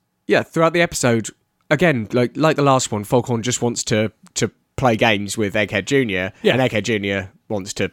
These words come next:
Speaker 1: study.
Speaker 2: Study, obviously,
Speaker 1: Um,
Speaker 2: yeah. He's got lofty goals. He's got to college.
Speaker 1: And it was very similar to the previous one, so we're suddenly thinking, "Well, actually, what if it's not that he's in a time loop again?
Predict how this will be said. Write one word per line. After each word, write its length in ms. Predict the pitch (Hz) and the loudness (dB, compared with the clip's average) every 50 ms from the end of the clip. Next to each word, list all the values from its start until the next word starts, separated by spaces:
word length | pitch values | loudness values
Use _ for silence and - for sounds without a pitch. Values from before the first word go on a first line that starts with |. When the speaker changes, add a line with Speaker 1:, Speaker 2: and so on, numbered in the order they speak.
| _ _ | _ _
Speaker 1:
study. 380 | - - - 151 139 131 160 123 | -6 -2 0 2 2 2 2 0
Speaker 2:
Study, 220 | - 101 101 101 - | -2 -4 -8 -10 -4
obviously, 380 | - 160 143 123 127 117 104 98 95 92 | -2 -2 -2 0 0 0 0 2 2 2
Speaker 1:
Um, 60 | 135 | 2
Speaker 2:
yeah. 140 | 135 104 - - - - - | 0 0 -2 -6 -16 -8 -2
He's 160 | - 185 185 | 0 0 2
got 200 | - 220 185 165 | 2 0 0 0
lofty 360 | 165 165 156 - - - 139 | 0 0 0 0 -2 -4 -2
goals. 500 | 127 165 180 135 101 - - - - - | 0 2 2 0 0 -4 -10 -14 -14 -8
He's 80 | - 127 | -4 -2
got 80 | 135 131 | -2 -2
to 80 | 127 | -4
college. 560 | - - - 175 139 98 98 - - - - - _ _ _ | -2 0 0 2 2 0 -2 -6 -10 -12 -12 -14 _ _ _
Speaker 1:
And 120 | - 143 139 | -2 -2 0
it 80 | 135 - | 0 0
was 120 | 160 147 | -2 0
very 180 | - 180 170 160 | 2 4 4 4
similar 260 | - - 156 147 139 | 4 2 2 2 2
to 80 | - - | 2 0
the 60 | 120 | 0
previous 380 | - 214 185 123 117 107 - | 2 2 4 4 2 0 -2
one, 260 | 107 101 98 98 113 123 | -2 -4 -4 -4 -6 -6
so 360 | - - 139 127 123 120 117 - - | 0 2 4 6 6 4 2 -2 -6
we're 160 | - - 131 | -6 -6 -6
suddenly 440 | - - - - - 151 131 127 127 123 | -6 -8 -10 -2 0 0 0 0 0 -2
thinking, 480 | - 131 120 135 135 131 127 123 131 - _ _ _ _ | -2 -4 -2 -2 -4 -4 -6 -8 -12 -18 _ _ _ _
"Well, 140 | - 139 151 | -4 -2 0
actually, 320 | 180 - - - 107 98 98 | 0 0 0 -2 -2 0 0
what 180 | 117 156 170 | 2 2 2
if 120 | 175 - 180 | 2 0 -2
it's 160 | - - 135 | -2 -2 0
not 260 | 147 202 180 - - | 2 2 2 2 -2
that 160 | 113 98 - | -4 -4 -2
he's 220 | 90 98 92 - 95 | -2 -4 -4 -4 -6
in 100 | 90 82 | -6 -6
a 80 | 87 | -8
time 360 | - - - 107 95 92 90 92 | -8 -4 0 0 0 0 0 -2
loop 260 | 85 87 95 98 - | -2 -2 -4 -2 -4
again? 380 | 113 90 92 87 85 101 127 | -4 -2 -2 -4 -4 -6 -8